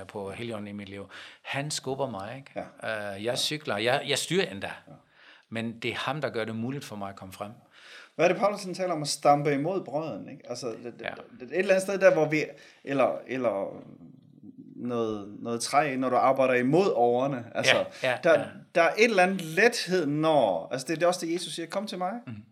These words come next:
Speaker 2: Min byrde er let,
Speaker 1: Mhm.
Speaker 2: ikke? Altså, det, der, hvor vi arbejder med Helligånden,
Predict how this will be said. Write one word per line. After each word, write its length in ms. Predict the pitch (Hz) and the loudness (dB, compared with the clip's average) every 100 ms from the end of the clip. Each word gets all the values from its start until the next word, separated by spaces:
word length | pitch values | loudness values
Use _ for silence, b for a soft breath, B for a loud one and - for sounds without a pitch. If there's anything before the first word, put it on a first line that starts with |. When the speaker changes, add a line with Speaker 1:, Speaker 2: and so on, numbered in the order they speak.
| - | -6
Speaker 2:
Min 280 | 208 269 147 | 2 2 4
byrde 200 | 190 180 | 4 4
er 80 | 131 | 2
let, 560 | 135 175 185 - - _ - | 2 0 2 -2 -2 _ -12
Speaker 1:
Mhm. 200 | 117 101 | -12 -8
Speaker 2:
ikke? 160 | 147 | -4
Altså, 160 | 139 156 | -4 -4
det, 200 | 151 - | -10 0
der, 120 | 202 | 2
hvor 160 | 165 143 | 2 2
vi 120 | 151 - | 0 2
arbejder 600 | 147 185 190 156 123 113 | 4 4 4 2 4 2
med 520 | 113 117 131 170 202 | 0 0 0 0 -2
Helligånden, 640 | 147 127 131 98 - - | -6 -4 -4 -4 -8 -14